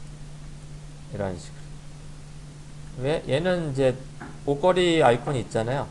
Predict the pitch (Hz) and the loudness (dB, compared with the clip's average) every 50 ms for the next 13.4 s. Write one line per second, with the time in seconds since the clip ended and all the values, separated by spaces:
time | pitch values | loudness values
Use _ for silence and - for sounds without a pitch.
0 | - - - 180 180 185 185 185 170 156 143 131 123 - - - 117 113 117 127 | -6 -6 -4 2 6 6 6 6 6 4 2 2 0 -2 0 0 0 0 0 -2
1 | 139 131 131 - 214 202 196 190 185 175 165 156 151 139 - - - - - - | -4 -4 0 2 4 4 6 6 4 4 4 4 2 0 -4 -8 -12 -12 -10 -10
2 | - - - - - - - - 202 208 208 196 180 - 143 135 127 123 120 117 | -10 -10 -12 -14 -14 -10 0 2 4 6 6 8 8 8 8 8 6 2 0 -2
3 | 110 107 - - 117 117 120 120 123 120 107 95 85 - - 98 92 95 - - | -6 -8 -8 -6 -4 -4 0 2 2 2 2 -2 -6 -6 -8 -10 -10 -10 -10 -12
4 | - - - - - - - - - - - - - - - - - - - 117 | -14 -14 -14 -14 -14 -14 -14 -14 -14 -12 -12 -12 -12 -12 -12 -12 -12 -10 -4 -2
5 | 117 113 110 104 98 - - - - - - - - - - - - - - - | 0 0 0 0 -4 -6 -10 -12 -12 -12 -12 -12 -12 -12 -10 -10 -12 -12 -12 -14
6 | - - - - - - - - - - - - - - - - - - - - | -14 -14 -14 -14 -14 -14 -12 -14 -14 -14 -14 -12 -12 -12 -12 -12 -12 -14 -14 -12
7 | - - - - - - - - - - - - - - - - - - - - | -14 -14 -14 -14 -14 -14 -14 -14 -14 -14 -14 -14 -14 -14 -14 -14 -14 -14 -14 -12
8 | - - - - - - - - - - - - - - - - - 147 147 - | -12 -12 -12 -12 -14 -14 -14 -12 -12 -12 -12 -12 -12 -12 -12 -14 -14 -14 -14 -12
9 | - - - - - - - - - - - - - - - - - - - - | -14 -14 -12 -14 -14 -14 -14 -14 -14 -14 -14 -14 -14 -14 -14 -14 -14 -14 -14 -14
10 | - - - - - - - - - 120 123 120 117 117 117 - - - - - | -14 -14 -14 -14 -12 -12 -12 -8 -2 0 0 2 2 0 -2 -4 -8 -10 -4 -2
11 | 220 208 226 233 220 214 208 196 180 - - - - - - - - - - - | 4 6 8 8 8 6 4 0 -2 -4 -6 -10 -12 -12 -12 -12 -12 -12 -8 -6
12 | 196 190 208 208 196 190 180 165 156 143 127 135 131 127 127 143 135 - 120 120 | 0 4 6 6 6 8 8 10 8 8 8 4 -2 -2 -2 -2 -2 -2 -4 -4
13 | 120 117 - - 120 113 110 | -6 -6 -8 -10 -10 -10 -10